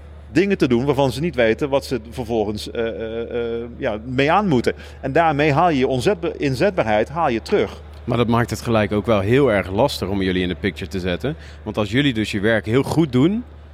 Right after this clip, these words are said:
Speaker 2: zal er ook nooit, zal de toegevoegde wa-, waarde nooit helder worden, omdat er nooit,
Speaker 1: Ja.
Speaker 2: eh, problematiek ontstaat. Snap je hoe ik hem frame?
Speaker 1: Nou, aan, aan de andere kant, en dat is denk ik ook een mooie, eh,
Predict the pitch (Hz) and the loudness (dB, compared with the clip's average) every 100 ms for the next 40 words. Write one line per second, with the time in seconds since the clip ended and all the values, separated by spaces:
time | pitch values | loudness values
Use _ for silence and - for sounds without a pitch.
0 | - - - - - - 123 127 123 113 | -20 -20 -20 -20 -18 -2 0 2 2 2
1 | 123 151 160 120 131 117 147 120 113 113 | 2 2 2 0 0 0 -2 -2 -4 -4
2 | 113 107 107 120 127 113 127 135 98 139 | -2 -2 2 2 2 2 2 2 2 2
3 | 127 104 98 117 131 113 117 101 113 120 | 2 2 2 2 2 2 0 -2 2 2
4 | 120 - - - - - 117 113 113 123 | 2 -4 -14 -8 -8 -2 2 2 2 0
5 | 127 120 120 113 127 127 117 139 90 76 | 2 2 2 0 -2 -2 0 0 -2 -4
6 | 107 104 127 127 123 135 135 135 - 135 | -6 -2 0 0 0 -2 -4 -8 -2 0
7 | 165 208 - - 147 156 160 143 143 - | 0 -2 -10 -8 0 0 -2 -10 -18 -20
8 | - - 156 165 156 165 160 - 170 156 | -14 -6 -2 0 2 2 0 2 0 0
9 | 147 151 135 156 143 165 165 143 151 151 | -2 -2 0 0 2 0 0 0 2 4
10 | 131 135 131 131 131 131 | 2 0 0 0 0 -2